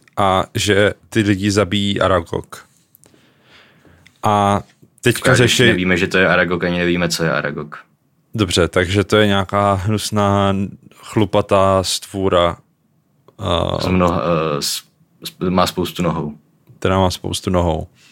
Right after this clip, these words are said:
Speaker 1: A
Speaker 2: Na rozdíl od baziliška, který nemá žádné nohy.
Speaker 1: <laughs>
Speaker 2: Jenom tak pro upřesnění.
Speaker 1: Ano.
Speaker 2: To je takový motiv
Speaker 1: Je-
Speaker 2: zrcadlení.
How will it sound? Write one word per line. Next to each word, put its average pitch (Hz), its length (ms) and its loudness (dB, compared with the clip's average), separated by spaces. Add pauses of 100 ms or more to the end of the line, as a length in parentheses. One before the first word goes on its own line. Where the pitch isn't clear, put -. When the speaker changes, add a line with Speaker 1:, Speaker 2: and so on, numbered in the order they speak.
(340)
Speaker 1:
A 87 340 0 (260)
Speaker 2:
Na 95 120 2
rozdíl 107 280 4
od 104 80 4
baziliška, 95 520 0
který 95 200 -2
nemá 95 300 2
žádné 92 380 0
nohy. 76 280 -4 (280)
Speaker 1:
<laughs> - 280 -14
Speaker 2:
Jenom 76 260 -6
tak - 260 -6 (260)
pro - 160 -4
upřesnění. - 680 -8 (200)
Speaker 1:
Ano. 95 140 -4 (220)
Speaker 2:
To - 60 -2
je 92 40 4
takový 95 380 2
motiv 95 260 0
Speaker 1:
Je- 92 60 2
Speaker 2:
zrcadlení. 82 640 -2